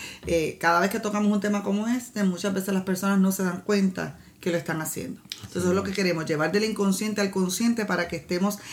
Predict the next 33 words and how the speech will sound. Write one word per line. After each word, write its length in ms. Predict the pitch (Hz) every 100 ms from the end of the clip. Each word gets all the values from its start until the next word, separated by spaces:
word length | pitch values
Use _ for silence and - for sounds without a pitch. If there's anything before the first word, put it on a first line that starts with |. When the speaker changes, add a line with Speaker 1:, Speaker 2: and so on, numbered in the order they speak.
| -
Speaker 1:
eh, 500 | - 185 175 170 160 - - - -
con, 220 | 160 139
presentes 880 | - 208 190 247 226 196 175 - - -
con 160 | 202
las 120 | 180 -
cosas 260 | 196 220
que 60 | 196
estamos 260 | 180 175 175
pensando. 600 | 185 180 - 135 - - - - -
También 640 | 202 196 190 190 226 247 - -
falta 340 | - 190 196
de 120 | 214 214
control, 520 | 202 196 175 170 175
de 60 |
autocontrol, 840 | 190 185 170 170 165 170 165 220 262
pero 180 | 190 180
para 200 | 180 170
que 80 | 180
se 120 | 185
dé 60 | 165
el 80 |
autocontrol 680 | 160 170 240 247 214 - 226
tienen 220 | 208 185
que 100 | 185 165
pasar 260 | 175 151
otras 180 | 151 143
cosas. 300 | - 151 - - - - - - -
Tienen 200 | 170 170
que 80 | 175
pasar 240 | 185 196
otras 220 | 202 208 -
cosas, 400 | 202 190 196 190 - -
baja, 320 | 175 175 214